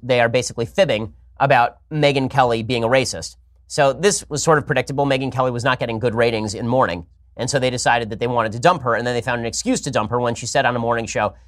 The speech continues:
that she didn't see what was wrong with people darkening their skin for Halloween costumes. They accused her of being pro-blackface, as we've discussed over the last couple of days.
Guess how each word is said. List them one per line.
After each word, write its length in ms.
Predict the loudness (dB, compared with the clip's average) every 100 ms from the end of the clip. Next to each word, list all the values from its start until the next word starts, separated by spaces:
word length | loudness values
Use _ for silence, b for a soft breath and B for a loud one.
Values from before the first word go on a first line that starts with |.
| b
that 260 | -2 -2 -4
she 160 | -6 -4
didn't 180 | -2 -2
see 100 | -2
what 120 | -2
was 140 | 0
wrong 160 | 2 2
with 80 | 0
people 200 | -6 2
darkening 440 | 2 2 -2 -6
their 140 | -6 -4
skin 280 | 0 0
for 120 | 0 2
Halloween 420 | 2 2 -2 0
costumes. 500 | 0 -2 -4 -10 -12 -18 -4
They 80 | -2
accused 280 | -2 -2 -2
her 80 |
of 40 | 0
being 160 | 0
pro-blackface, 760 | 2 2 2 2 2 0 -6 -6
as 100 | -6
we've 140 | -6 -6
discussed 380 | -2 -2 0 -2
over 100 | -2
the 80 |
last 220 | 0 0 -2
couple 180 | -6
of 80 | -2
days. 240 | 0 -2